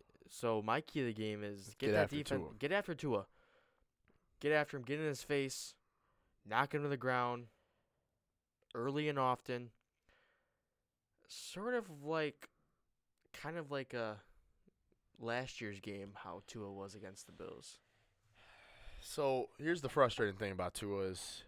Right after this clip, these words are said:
Speaker 2: um, he's been getting the ball out in around two seconds.
Speaker 1: Yeah.
Speaker 2: He gets the ball out fast.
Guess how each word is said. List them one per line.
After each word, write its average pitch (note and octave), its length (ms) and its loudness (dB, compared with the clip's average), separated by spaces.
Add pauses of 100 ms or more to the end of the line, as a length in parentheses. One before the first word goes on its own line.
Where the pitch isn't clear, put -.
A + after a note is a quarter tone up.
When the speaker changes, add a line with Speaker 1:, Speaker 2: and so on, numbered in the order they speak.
(420)
Speaker 2:
um, F#2+ 440 4 (180)
he's A#2 260 -2
been A2+ 220 -4
getting F#2 160 -4
the F#2 60 -8
ball D#2+ 240 -2
out D#2+ 220 -4
in - 60 -12
around - 200 -8
two F2 140 -12
seconds. - 520 -12
Speaker 1:
Yeah. A2 120 -6 (300)
Speaker 2:
He - 80 -14
gets G2+ 200 0
the G2 80 -6
ball F#2 200 2
out E2 180 -8
fast. - 460 -10